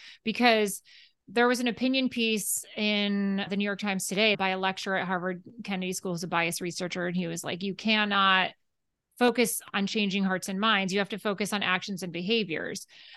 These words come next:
And the truth is, we've talked about this before, uh, you two and I, which is basically, like, the people whose hearts and minds are gonna be awakened to the idea that everyone's humanity is worth cherishing in the workplace and people all deserve a fair, the same fair shot as each other at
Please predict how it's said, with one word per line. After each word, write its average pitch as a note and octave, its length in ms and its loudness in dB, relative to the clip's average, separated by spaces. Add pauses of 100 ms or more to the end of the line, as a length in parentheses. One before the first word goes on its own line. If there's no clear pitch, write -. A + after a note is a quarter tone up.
And A3+ 120 4
the A3 60 2
truth C#4+ 320 0
is, G#3 320 4
we've A3 180 -2
talked B3+ 240 2
about A#3+ 160 2
this F#3+ 140 -4
before, G3 800 4
uh, F3+ 180 -2
you F#3+ 200 -6
two G3+ 200 -8
and F3+ 120 -6
I, E3+ 220 -4
which F#3+ 200 -8
is F#3 140 -8
basically, G#3 400 -6
like, F#3 260 -2
the G#3+ 120 -2
people F4 360 2
whose E4+ 200 4
hearts G#3 320 0
and G#3 160 2
minds G3 340 2
are G3+ 140 0
gonna F#3+ 200 0
be F#3+ 400 -2
awakened G3+ 760 2
to G#3+ 120 -4
the F#3 140 0
idea F#3 540 2
that F3 400 2 (260)
everyone's G3+ 420 -2
humanity F#3+ 800 0
is F#3 200 -4
worth F#3 240 0
cherishing F#3 500 0
in F#3 80 -2
the F3+ 100 -4
workplace F#3+ 600 0
and F3+ 180 -2
people F#3 320 0
all F3 180 2
deserve E3+ 340 -2
a E3+ 60 -2
fair, F3+ 320 -2
the F#3+ 140 2
same G3 300 2
fair F#3 200 2
shot F3+ 280 2
as E3+ 120 -2
each F3 180 -4
other F3 280 0
at E3+ 300 2